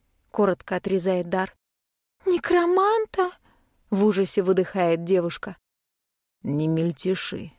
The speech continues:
пожалуйста». «Кит!» — кричит Дар,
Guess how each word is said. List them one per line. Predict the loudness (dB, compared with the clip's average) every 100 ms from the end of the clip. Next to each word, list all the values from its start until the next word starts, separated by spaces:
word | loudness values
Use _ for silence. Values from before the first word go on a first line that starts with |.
| _
пожалуйста». | 0 2 2 0 0 -8 -10 -18 _ _ _ _ _ _ _
«Кит!» — | -2 2 4 4 0 _ _ _ _ _ -2
кричит | -2 0 -2 -2
Дар, | 2 2